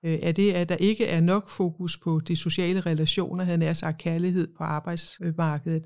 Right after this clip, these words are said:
Så jeg tror, at vi i hvert fald i, i fremtiden kommer til at se meget mere nuanceret, end jeg i hvert fald selv har gjort, øh, tidligere på, hvad er det, der gør, at mennesker er mentalt sunde? Det er jo, at de har mening i deres liv. Det er, at de kan.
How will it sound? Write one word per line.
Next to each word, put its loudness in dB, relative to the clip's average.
Så 2
jeg 6
tror, 2
at 2
vi 4
i 2
hvert 2
fald 2
i, 2
i 2
fremtiden 2
kommer 2
til 2
at 2
se 2
meget 4
mere 4
nuanceret, 4
end 4
jeg 4
i 2
hvert 0
fald 0
selv 2
har -2
gjort, -4
øh, -2
tidligere 2
på, -2
hvad 4
er 2
det, 2
der 0
gør, 2
at 2
mennesker 2
er 0
mentalt 0
sunde? 4
Det 0
er 2
jo, 0
at 0
de 0
har 2
mening 4
i 0
deres 0
liv. 0
Det -2
er, 0
at -2
de 0
kan. -2